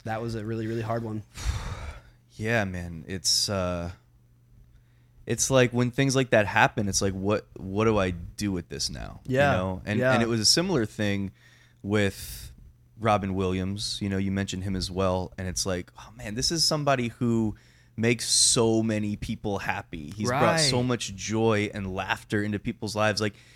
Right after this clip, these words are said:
Speaker 2: and, and speaking, like, on Robin Williams, like, he's, he was so silly and so f-, like, fun loving, you know, but
Speaker 1: It's not who you'd expect.
Speaker 2: Yeah.
Speaker 1: You know?
Speaker 2: Yeah,
Speaker 1: I
Speaker 2: it's
Speaker 1: think it taught a lot of people about how mental health works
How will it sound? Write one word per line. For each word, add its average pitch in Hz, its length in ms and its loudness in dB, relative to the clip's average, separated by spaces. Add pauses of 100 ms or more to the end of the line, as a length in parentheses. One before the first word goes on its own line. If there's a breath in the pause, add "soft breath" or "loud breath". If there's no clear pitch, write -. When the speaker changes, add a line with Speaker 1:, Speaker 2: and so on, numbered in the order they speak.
(220 loud breath)
Speaker 2:
and, 143 280 4
and 131 140 2
speaking, 139 500 0
like, 107 180 0
on 110 160 0
Robin 107 280 4
Williams, 110 340 4
like, 104 160 -2
he's, 110 340 0 (320 soft breath)
he 156 140 0
was 151 160 4
so 165 240 4
silly 285 580 2
and 110 160 -4
so 139 240 2
f-, - 280 -10
like, 131 260 -6
fun 208 320 -6
loving, 156 200 2
you 135 60 2
know, 135 80 -2
but 131 300 2
Speaker 1:
It's 135 200 -6
not 160 220 4
who 151 100 -4
you'd 147 360 -2
expect. 147 640 -2
Speaker 2:
Yeah. 113 480 2 (100)
Speaker 1:
You 123 120 -4
know? 107 280 -4 (360)
Speaker 2:
Yeah, 101 300 -6
Speaker 1:
I 92 40 -10
Speaker 2:
it's 95 180 0
Speaker 1:
think 165 140 4
it 143 80 0
taught 156 160 0
a 143 40 -2
lot 139 140 0
of 135 60 -8
people 127 240 -4
about 113 300 -6 (440)
how 123 140 -6
mental 117 260 -4
health 120 300 -4
works - 500 -8